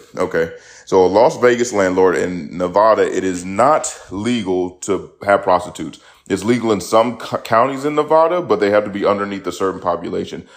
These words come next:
I know this because I went, I'm going to Las Vegas, and I, uh, my friends were talking about getting prostitutes. I'm not getting no prostitute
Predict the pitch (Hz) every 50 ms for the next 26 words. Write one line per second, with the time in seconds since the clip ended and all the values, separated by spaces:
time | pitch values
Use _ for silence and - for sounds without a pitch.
0 | - _ - - 95 98 110 110 107 101 90 98 90 - 98 90 90 92 92 95
1 | 92 - - 95 92 92 98 101 98 92 90 90 92 92 87 90 92 98 95 92
2 | 87 90 90 90 87 - - - _ _ - - 87 90 87 87 87 87 85 85
3 | 90 90 90 92 90 90 - - _ _ _ _ _ _ _ _ _ _ _ -
4 | 92 90 87 - - 104 101 98 98 92 90 98 92 90 87 87 90 87 90 87
5 | 87 87 87 - 90 90 87 - 82 - 90 85 - - - 98 110 113 104 90
6 | 87 98 92 87 85 85 82 - 82 78 85 - - - 78 80 73